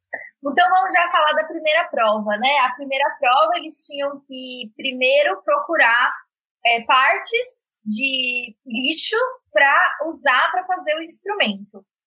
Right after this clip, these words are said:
Aí, depois, eles tinham que ver o instrumento pronto, analisar direitinho como é que era e montar igual.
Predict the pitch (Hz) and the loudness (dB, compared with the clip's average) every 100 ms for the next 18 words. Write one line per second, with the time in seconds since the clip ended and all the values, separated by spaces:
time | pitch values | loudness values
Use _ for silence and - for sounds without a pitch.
0 | _ _ 254 269 226 311 320 285 285 320 | _ _ 4 4 2 0 2 2 2 -4
1 | 320 320 - 302 294 285 240 233 247 302 | -6 -10 -4 -4 -4 -18 -4 0 4 4
2 | 403 392 370 330 294 277 269 _ 247 247 | 2 -6 -12 -8 -8 -8 -14 _ -2 2
3 | 277 349 381 427 415 _ - - 277 277 | 2 0 -4 -10 -10 _ -20 -2 2 2
4 | 262 285 262 277 320 311 - 302 277 285 | 0 0 0 0 -4 -6 -6 -12 -2 0
5 | 277 269 285 240 233 262 320 339 302 311 | 0 -2 0 2 4 4 2 0 -2 -2
6 | 311 311 294 269 240 226 285 | 0 0 2 2 2 4 2